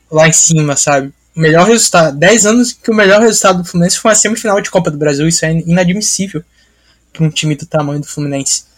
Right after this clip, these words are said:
A gente vê aí o Atlético Mi-, o Atlético Paranaense com menos recursos, é, disputando duas finais nesse fim de temporada, porque tem um planejamento melhor, porque montou elenco melhor. A gente vê também o Bragantino,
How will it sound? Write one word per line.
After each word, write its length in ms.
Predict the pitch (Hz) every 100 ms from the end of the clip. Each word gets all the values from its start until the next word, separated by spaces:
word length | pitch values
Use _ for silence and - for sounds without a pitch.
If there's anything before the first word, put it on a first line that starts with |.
| _ -
A 40 |
gente 260 | 165 165 160
vê 140 | 165
aí 200 | 180 175
o 80 | 180
Atlético 460 | 170 160 165 - 165
Mi-, 200 | 147 143
o 100 | 147
Atlético 380 | 143 151 147 -
Paranaense 640 | 151 151 147 156 175 -
com 80 | 156
menos 320 | 147 147 151
recursos, 560 | 151 143 160 196 - - _ _ _ _ _
é, 440 | 143 139 131 127 131 _ _ _ _ _ _ _ _ -
disputando 720 | 151 160 156 - 170 156 160
duas 240 | 151 202 208
finais 560 | 165 147 165 185 - _ _ _ _ _ -
nesse 220 | 147 -
fim 100 | 156
de 100 | 147
temporada, 640 | 151 147 147 139 151 202 - _ - - _ - _ _ _
porque 200 | _ 160
tem 140 | 151 156
um 60 |
planejamento 640 | 160 151 151 156 151 156 156
melhor, 460 | 143 151 170 170
porque 260 | - - 147
montou 360 | 147 139 156
elenco 340 | 151 147 147 147
melhor. 520 | 143 143 156 180 180 _ _ _ _ _ _
A 80 | 151
gente 280 | 156 160 156
vê 160 | 151
também 400 | 160 156 151 151
o 80 | 151
Bragantino, 960 | 139 147 147 151 147 - 165 196 208